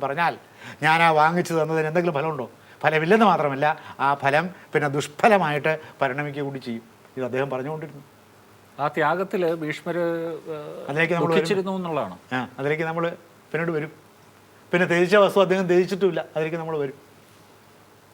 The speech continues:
Speaker 1: അപ്പോൾ നിബന്ധനയിൽ ഏർപ്പെടുമ്പോൾ ആ നിബന്ധനയുടെ വിശദാംശങ്ങളെക്കുറിച്ച് നല്ലതുപോലെ നീതിശാസ്ത്രപരമായി, ധർമ്മശാസ്ത്രപരമായി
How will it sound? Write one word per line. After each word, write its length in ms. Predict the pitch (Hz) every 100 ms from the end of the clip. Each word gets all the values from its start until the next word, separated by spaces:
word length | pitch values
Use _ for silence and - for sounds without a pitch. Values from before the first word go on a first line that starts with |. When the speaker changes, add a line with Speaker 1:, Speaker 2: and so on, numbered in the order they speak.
| - - - - - 110
Speaker 1:
അപ്പോൾ 220 | 117 123 147 - - - - - - - - - - - - - - - - _ - 131
നിബന്ധനയിൽ 640 | 156 208 196 208 165 147 117 - - - -
ഏർപ്പെടുമ്പോൾ 520 | 139 147 151 139 143 185 240 - - - - - - 123
ആ 20 | 131
നിബന്ധനയുടെ 640 | 127 127 139 127 143 147 147 135
വിശദാംശങ്ങളെക്കുറിച്ച് 1400 | 110 131 139 147 190 160 - 143 143 147 147 147 143 170 165 - - - _ - - 123
നല്ലതുപോലെ 640 | 127 139 151 147 143 139 135 120
നീതിശാസ്ത്രപരമായി, 1300 | 113 131 - - 147 147 147 151 147 147 147 147 165 170 - - - - 123
ധർമ്മശാസ്ത്രപരമായി 1300 | 143 131 143 143 147 147 - 151 151 151 151 151